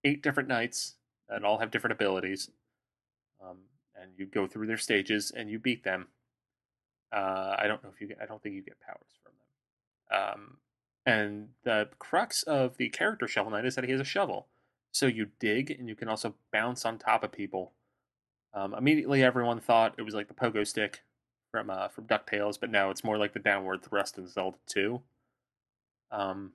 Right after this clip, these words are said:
and yeah, it's just this beautiful, beautiful retro-styled game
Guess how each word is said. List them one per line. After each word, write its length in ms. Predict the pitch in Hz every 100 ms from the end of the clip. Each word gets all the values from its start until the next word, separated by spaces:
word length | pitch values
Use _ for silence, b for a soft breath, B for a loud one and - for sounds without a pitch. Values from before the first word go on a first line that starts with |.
| _ _ _ _ _ _ _ _ _ _ -
and 140 | 98
yeah, 240 | 101 101 90
it's 100 | -
just 160 | 104
this 100 | 104
beautiful, 760 | - 104 104 104 104 101 98 98 _ _ _ _ _ _ -
beautiful 360 | 110 - 110
retro-styled 680 | 104 101 110 - 107 107 98
game 400 | 107 107 101 101